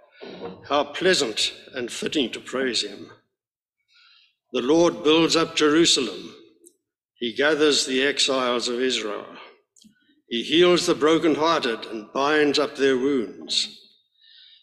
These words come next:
He determines the number of the stars and calls them each by name. Great is our Lord and mighty in power. His understanding has no limit.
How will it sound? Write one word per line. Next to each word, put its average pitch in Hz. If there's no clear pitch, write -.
He 127
determines 160
the 151
number 170
of 165
the 165
stars 143
and 120
calls 160
them 127
each -
by 113
name. 113
Great 175
is 165
our 160
Lord 143
and 113
mighty 131
in 113
power. 117
His 117
understanding 135
has 117
no 135
limit. 117